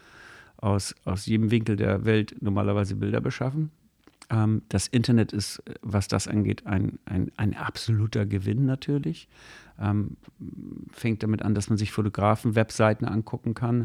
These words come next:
und man braucht, wenn man einen Fotografen braucht in, in Santiago de Chile, dass man auf seine Webseite gucken kann, dass man gucken kann, wie er fotografiert, dass man ihn schnell erreichen kann, entweder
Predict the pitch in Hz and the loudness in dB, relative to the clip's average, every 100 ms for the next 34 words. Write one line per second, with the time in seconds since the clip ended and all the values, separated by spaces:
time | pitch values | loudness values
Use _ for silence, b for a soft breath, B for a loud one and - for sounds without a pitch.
0 | - 107 104 101 104 104 110 101 101 98 | 0 2 2 2 -2 -2 2 4 4 2
1 | 101 98 101 117 117 107 101 - 107 104 | 0 2 2 2 2 2 2 2 2 2
2 | 101 B B B B B B 107 104 - | 2 B B B B B B 0 0 2
3 | 113 98 107 104 107 98 95 113 113 127 | 2 4 2 2 2 0 0 0 2 0
4 | 110 110 101 98 - 101 95 98 - 107 | -2 0 2 0 0 0 2 0 0 -2
5 | 104 110 110 117 113 104 101 - 117 120 | 0 -2 -4 -2 -2 -2 -6 -6 -12 -6
6 | 113 101 110 104 - 104 101 98 - 110 | -2 0 2 0 0 -4 -2 -2 -2 0
7 | 110 - 104 - - 98 - 117 107 110 | 0 0 -2 -2 -2 -2 0 4 4 4
8 | 92 98 104 - 123 117 107 - - 104 | 0 2 0 0 -2 0 0 -2 -2 0
9 | 110 104 | 2 0